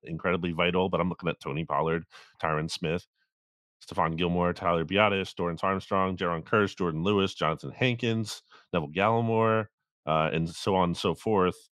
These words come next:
It's not like, "Oh, no, anyone irreplaceable," but big decisions to make am-, amongst the contract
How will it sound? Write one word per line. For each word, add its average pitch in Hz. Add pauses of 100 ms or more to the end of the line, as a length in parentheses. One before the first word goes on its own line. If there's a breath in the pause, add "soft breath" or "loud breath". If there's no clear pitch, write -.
(880 soft breath)
It's -
not 95
like, 87
"Oh, 85
no, 80 (200)
anyone 85 (140)
irreplaceable," 78 (140)
but 78 (880)
big 131
decisions 104
to 104
make 113
am-, 101
amongst 98
the 92
contract 98